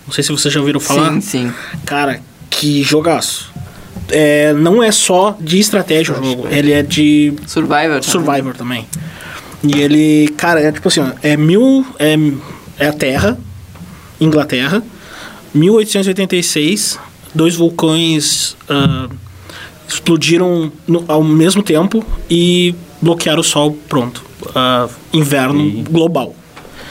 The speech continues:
Speaker 1: E aí, tu é transportado pra um lugar, tipo, um, um buraco, onde é o único lugar onde tem calor.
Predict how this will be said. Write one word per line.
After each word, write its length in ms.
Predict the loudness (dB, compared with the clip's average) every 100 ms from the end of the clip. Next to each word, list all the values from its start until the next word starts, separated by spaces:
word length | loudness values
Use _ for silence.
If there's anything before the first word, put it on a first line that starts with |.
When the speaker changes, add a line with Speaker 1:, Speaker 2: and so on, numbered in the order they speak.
| -18 -16 -18 -12 0
Speaker 1:
E 120 | 2
aí, 460 | 4 2 2 0 -2 -2
tu 180 | 2 4
é 60 |
transportado 960 | 2 -2 0 0 0 2 2 2 0 -2 -4 0
pra 80 |
um 160 | 4 6
lugar, 500 | 4 4 2 2 2 -2 -16 -20 -12
tipo, 180 | -10 0
um, 380 | 2 2 0 0
um 160 | 0 2
buraco, 600 | 2 4 2 -4 -4 -8 -8 -10 -2
onde 180 | 2
é 40 | 4
o 40 |
único 220 | 4 4 4
lugar 220 | 4 4
onde 160 | 2
tem 160 | 0 -2
calor. 560 | -2 0 2 2 0